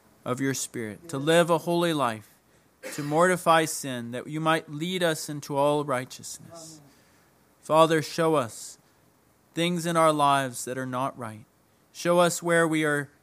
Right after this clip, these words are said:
Speaker 1: touching the unclean thing. Show us where we can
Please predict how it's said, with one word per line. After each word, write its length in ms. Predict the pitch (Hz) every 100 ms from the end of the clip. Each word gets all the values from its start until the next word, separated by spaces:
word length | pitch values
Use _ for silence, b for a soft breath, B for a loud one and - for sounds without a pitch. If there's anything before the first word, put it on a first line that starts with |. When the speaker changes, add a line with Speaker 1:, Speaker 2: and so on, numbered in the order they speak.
| _ _
Speaker 1:
touching 580 | - 180 175 123 104 107 107 _ _ _ 139
the 160 | 135
unclean 580 | 143 143 139 147 143 135
thing. 440 | - 147 113 98 107 _ B B B B B _ -
Show 240 | - 180
us 240 | 185 180 -
where 480 | 180 180 180 170 - _
we 300 | 131 165 175
can 400 | 170 170 160 151